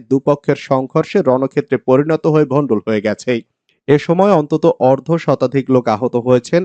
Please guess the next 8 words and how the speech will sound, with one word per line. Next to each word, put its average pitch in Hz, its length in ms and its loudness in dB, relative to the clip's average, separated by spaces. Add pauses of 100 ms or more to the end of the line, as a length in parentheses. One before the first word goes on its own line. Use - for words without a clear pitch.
(100)
ওই 131 160 2
সালিশ 156 480 -2
দরবারে 110 400 0 (580)
বর্তমান 147 540 0
আওয়ামী 156 300 0
লীগ 160 180 -2
দলীয় 151 300 2
স্বতন্ত্র 170 500 -4